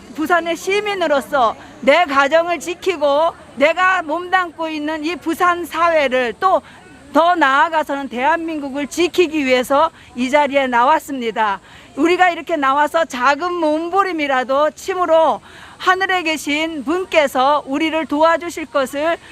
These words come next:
바라봅니다. 지금 이 시간에 많은 대한민국의 또한 부산 시민들이 아직 이러한 것에서 잘 모릅니다. 그렇기 때문에 부산 시민들을 깨우기 위해서는 우리가 차량 시위로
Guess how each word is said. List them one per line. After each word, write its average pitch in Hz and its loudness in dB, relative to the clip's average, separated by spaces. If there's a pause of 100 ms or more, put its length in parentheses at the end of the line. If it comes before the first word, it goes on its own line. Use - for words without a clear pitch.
(140)
바라봅니다. 330 2 (340)
지금 349 -2
이 339 -4
시간에 311 0 (340)
많은 320 2 (140)
대한민국의 302 -2 (100)
또한 330 2
부산 370 -2
시민들이 349 -6 (200)
아직 302 0
이러한 370 0
것에서 285 -2
잘 269 -2
모릅니다. 247 0 (300)
그렇기 370 0
때문에 311 0
부산 359 0
시민들을 320 -6
깨우기 392 0
위해서는 294 0 (260)
우리가 294 2 (320)
차량 392 0
시위로 311 0